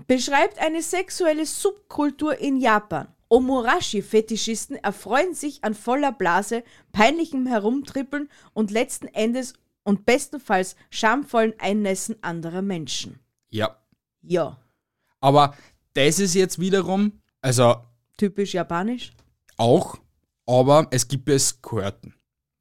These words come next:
Speaker 2: Und
Speaker 1: Ja.
Speaker 2: es ist ja jetzt so, also e-, es sagen viele, nein, es ist Mumu-Wasser oder halt das, das Erregniswasser, was halt in deiner Mumu passiert. Andere sagen wiederum, es ist Urin, aber neunzig Prozent der meisten sagen halt, es ist Urin.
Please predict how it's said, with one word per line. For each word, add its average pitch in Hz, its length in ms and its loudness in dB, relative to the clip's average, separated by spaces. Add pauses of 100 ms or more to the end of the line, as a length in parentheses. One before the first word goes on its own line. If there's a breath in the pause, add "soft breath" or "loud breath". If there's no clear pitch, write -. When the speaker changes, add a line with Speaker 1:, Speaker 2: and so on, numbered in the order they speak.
(120)
Speaker 2:
Und 135 220 2
Speaker 1:
Ja. 170 60 4
Speaker 2:
es 143 120 -2
ist 156 200 0
ja 165 220 2
jetzt 131 420 -4 (140)
so, 113 460 0 (140)
also 113 240 -2
e-, 95 160 -8 (120)
es 123 280 -4
sagen 113 320 -2
viele, 107 400 -4
nein, 104 380 -6
es 98 200 -10
ist - 280 -12 (300 soft breath)
Mumu-Wasser 139 1000 0
oder 104 200 -6
halt 98 260 -4
das, 98 180 -8
das 101 160 -8
Erregniswasser, 120 1080 -4
was 117 220 -2
halt 113 160 -4
in 113 100 -4
deiner 110 220 -4
Mumu 113 260 -4
passiert. 107 500 -4 (640 soft breath)
Andere 117 320 -2
sagen 101 300 -4
wiederum, 92 480 -8
es - 180 -12
ist - 140 -14
Urin, 151 540 -2 (360 soft breath)
aber 120 200 0
neunzig 117 340 -2
Prozent 117 380 -6
der 113 60 -2
meisten 104 580 -6 (220)
sagen 98 320 -6
halt, 98 200 -8
es 92 140 -10
ist 92 200 -14
Urin. 110 340 -4